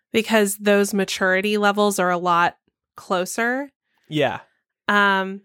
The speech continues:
Speaker 1: I mean, at, at the end of the day, like, you didn't do anything wrong because this person was legal and of age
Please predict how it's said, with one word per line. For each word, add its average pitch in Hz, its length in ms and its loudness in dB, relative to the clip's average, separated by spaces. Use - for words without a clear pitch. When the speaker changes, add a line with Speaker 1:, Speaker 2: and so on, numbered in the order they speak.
Speaker 1:
I 254 120 4
mean, 294 200 2
at, - 260 -4
at 269 180 -2
the 277 120 0
end 349 120 2
of 330 80 0
the 226 80 0
day, 240 260 2
like, 202 220 -2
you 247 80 -2
didn't 277 240 0
do 233 180 -2
anything 208 320 -4
wrong 185 460 2
because 196 260 -4
this 196 160 -8
person 202 380 -2
was 185 160 0
legal 196 320 4
and 190 120 2
of 190 160 -2
age 185 560 -2